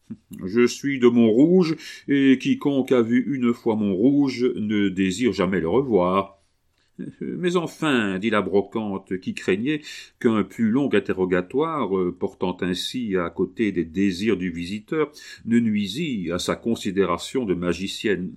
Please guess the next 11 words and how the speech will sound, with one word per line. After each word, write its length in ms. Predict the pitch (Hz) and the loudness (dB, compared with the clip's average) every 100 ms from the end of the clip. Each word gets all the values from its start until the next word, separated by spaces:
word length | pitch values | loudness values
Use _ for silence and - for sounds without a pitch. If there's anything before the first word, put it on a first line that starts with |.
| 87 - | -14 -8
Que 80 | 254 | -4
désirez-vous ? 840 | 214 175 147 123 104 101 123 95 - _ _ _ - - - - _ _ - | 0 2 4 6 4 2 -2 -4 -6 _ _ _ -20 -20 -20 -20 _ _ -12
Je 440 | 101 107 101 92 | -8 -4 0 0
désire, 920 | 95 104 95 110 127 131 113 101 92 - | 2 0 0 -2 -2 0 2 2 0 -4
répondit 720 | 104 98 90 90 85 110 101 | -4 -4 -4 -6 -6 -6 -4
le 160 | 87 87 | -2 -4
mystérieux 880 | 85 107 - - 90 87 101 98 85 | -4 -8 -8 -4 -4 -2 -2 0 -2
étranger, 800 | - 87 87 85 95 120 113 - - - | -6 -8 -8 -6 -2 -2 -2 -6 -16 -12
je 320 | 92 98 95 | 0 4 6
désire 420 | 90 104 87 90 | 4 0 -2 -6
savoir 760 | - 90 82 85 98 107 113 | -6 -8 -8 -4 -4 -2 -4